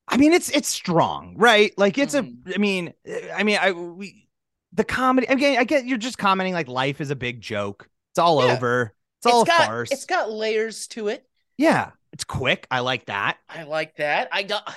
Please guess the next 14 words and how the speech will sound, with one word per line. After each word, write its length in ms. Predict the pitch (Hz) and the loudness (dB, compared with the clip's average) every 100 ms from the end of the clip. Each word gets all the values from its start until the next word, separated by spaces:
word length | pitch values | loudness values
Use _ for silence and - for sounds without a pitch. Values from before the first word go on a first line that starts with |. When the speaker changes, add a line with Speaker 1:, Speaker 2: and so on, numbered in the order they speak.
| - | -6
Speaker 2:
I 100 | 208 | -2
also, 480 | 220 339 - 349 - _ _ _ _ _ _ | 0 -2 -4 -8 -10 _ _ _ _ _ _
I 60 | 220 | -8
also 200 | 381 392 | -8 -6
like 180 | 349 392 | -8 -2
that 120 | 285 | -2
everyone's 360 | 269 277 302 226 | -2 -2 -6 -4
not 200 | 277 247 | -6 -6
smelling 500 | - - 233 294 269 | -8 -6 -2 -2 -2
a 80 | 240 - | -6 -6
fucking 460 | 202 247 196 107 | -6 -6 -14 -14
ripe 340 | 113 147 190 196 | -6 -4 -4 -4
ass 260 | 220 254 | -4 -4
fart. 420 | - 277 453 392 | -6 -8 -6 -10